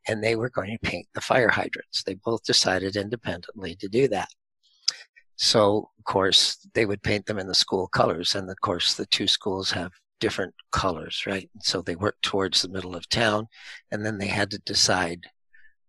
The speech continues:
how they were gonna work that out in the middle of town. And so every other fire hydrant got painted by the other <laughs> school. Um, now, since that time, I've noticed that all the fire hydrants have been, uh,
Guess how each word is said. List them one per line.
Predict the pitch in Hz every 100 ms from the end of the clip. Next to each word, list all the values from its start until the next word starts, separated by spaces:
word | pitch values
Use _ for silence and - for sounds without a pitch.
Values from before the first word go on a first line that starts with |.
| -
how | - 101
they | 101
were | 98 92
gonna | 95 90
work | 87 90 -
that | - 87 87
out | 101 -
in | 104
the |
middle | 92 90 98
of | -
town. | - 127 107
And | 85
so | - 98
every | 95 92
other | 92 92
fire | 90 - 104 92
hydrant | - 82 82 92
got | - - -
painted | - 104 92 87
by | 92
the | 85 87
other | 92 92
<laughs> | - -
school. | - - - - - - - - - -
Um, | 101 95 87 92 _ _ - - - -
now, | 101
since | - 143 151
that | 127 95
time, | - 95 90
I've | 87
noticed | 98 95 92 -
that | 92
all | 95 92
the | 90
fire | - 98 95
hydrants | 90 95 92 92 _ - 85 -
have | 98 95
been, | 113 87 87 87
uh, | 87 87